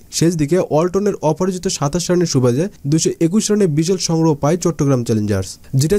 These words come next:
চলতি বিপিএল এ খুলনা টাইগার্সের দলীয় স্কোর একশো বিরানব্বই টপকে যায় চট্টগ্রাম। একই সাথে এবারের বিপিএল এ প্রথমবারের মতো দেখে দুইশো ছড়ানো স্কোর। দর্শক, জানিয়ে দিচ্ছি সংক্ষিপ্ত স্কোরবোর্ড। চট্টগ্রাম চ্যালেঞ্জার্স বিশ ওভার খেলে দুইশো একুশ রানে চার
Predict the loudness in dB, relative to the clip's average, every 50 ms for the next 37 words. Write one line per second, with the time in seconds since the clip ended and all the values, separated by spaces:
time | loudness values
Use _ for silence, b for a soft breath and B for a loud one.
0 | 2 2 2 2 2 0 -2 -2 0 0 0 2 2 2 0 -2 -2 0 2 2
1 | 2 2 2 0 0 2 2 0 0 0 -2 -2 0 2 2 2 4 4 4 2
2 | 2 0 -4 -2 -2 0 0 0 -2 -2 -2 -2 -2 0 2 2 2 2 2 2
3 | 2 0 0 0 -2 -4 -2 -2 -2 0 0 0 0 0 -2 0 0 -2 0 0
4 | -4 -6 -8 -8 -4 -2 -2 0 0 0 0 0 0 2 0 0 2 2 2 4
5 | 4 2 2 2 0 0 2 2 2 2 2 2 0 0 0 0 0 0 0 0
6 | 0 0 0 0 0 0 2 2 0 0 0 0 2 2 2 2 2 0 -2 0
7 | 0 0 2 2 2 2 2 0 -2 -2 -2 -2 -2 -4 -6 -2 0 0 0 0
8 | -2 -2 0 0 2 2 2 2 2 0 -2 0 -2 -2 -2 -2 -2 -2 -4 -2
9 | 0 0 0 0 0 0 0 2 2 2 0 0 -4 -10 -10 -4 -2 -2 0 0
10 | 0 0 2 0 0 2 0 0 0 2 2 0 0 -2 -2 -4 -2 0 0 0
11 | 0 0 2 2 2 0 0 0 2 2 2 2 2 2 2 0 0 0 -2 0
12 | 0 -2 0 0 0 0 -2 0 0 0 2